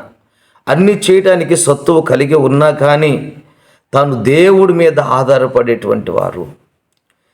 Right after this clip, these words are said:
దేవుని సహాయాన్ని కోరేవారండి. అన్నీ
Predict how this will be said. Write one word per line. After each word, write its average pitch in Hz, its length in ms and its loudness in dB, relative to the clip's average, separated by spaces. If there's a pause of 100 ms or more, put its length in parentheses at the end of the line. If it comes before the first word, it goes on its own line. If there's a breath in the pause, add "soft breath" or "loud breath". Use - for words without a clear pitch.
(240)
దేవుని 190 460 2
సహాయాన్ని 175 680 0
కోరేవారండి. 117 720 -2
అన్నీ 180 320 0